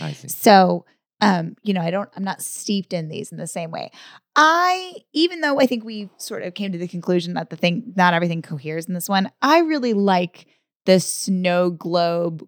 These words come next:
Speaker 2: Christmassy feel of Gremlins one and how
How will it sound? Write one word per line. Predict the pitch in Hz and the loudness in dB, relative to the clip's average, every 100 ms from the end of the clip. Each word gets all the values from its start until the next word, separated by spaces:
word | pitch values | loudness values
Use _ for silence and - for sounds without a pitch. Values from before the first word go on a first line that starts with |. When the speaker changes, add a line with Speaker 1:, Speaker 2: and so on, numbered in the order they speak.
| - | -10
Speaker 2:
Christmassy | - 190 - 185 170 160 - 170 170 160 160 160 160 - _ _ _ | -2 -2 -2 -2 -2 -2 -6 -8 -6 -6 -6 -4 -4 -8 _ _ _
feel | 185 170 170 175 | 0 2 4 4
of | 170 156 | 0 -2
Gremlins | 170 165 160 165 160 156 | -2 -2 -2 -4 -4 -4
one | 160 156 151 151 | -6 -4 -4 -4
and | 151 156 | -6 -6
how | 165 160 | -4 -4